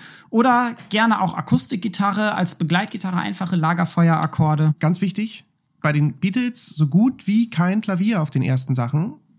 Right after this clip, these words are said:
Speaker 2: Bei den Stones, wie gesagt, mit Ian Stewart,
Speaker 1: Ja.
Speaker 2: Stewart eigentlich ein Pianisten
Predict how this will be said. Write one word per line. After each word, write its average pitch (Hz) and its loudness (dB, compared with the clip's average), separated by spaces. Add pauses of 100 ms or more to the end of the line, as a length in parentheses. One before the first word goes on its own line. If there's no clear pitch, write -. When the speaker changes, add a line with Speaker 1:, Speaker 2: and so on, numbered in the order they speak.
(100)
Speaker 2:
Bei 151 2
den 147 6
Stones, 190 0
wie 170 2
gesagt, 165 0
mit 160 2
Ian 165 4
Stewart, 175 2
Speaker 1:
Ja. 131 -4
Speaker 2:
Stewart 220 2
eigentlich 180 0
ein 131 0
Pianisten 165 4